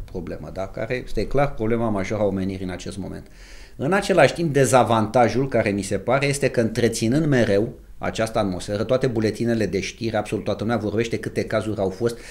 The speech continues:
și aici este discutabil, că degeaba spui că au fost diagnosticați opt mii pozitivi,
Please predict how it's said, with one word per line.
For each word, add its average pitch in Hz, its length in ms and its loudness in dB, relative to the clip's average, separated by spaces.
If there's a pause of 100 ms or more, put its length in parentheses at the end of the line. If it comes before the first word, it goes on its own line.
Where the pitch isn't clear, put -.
(220)
și - 100 0
aici 147 140 4
este 165 200 6
discutabil, 135 760 4 (460)
că 120 120 4
degeaba 147 400 8
spui 139 200 2
că - 100 0
au 123 60 8
fost 131 200 2
diagnosticați 120 680 4 (300)
opt 135 280 8
mii 123 220 8
pozitivi, 110 840 0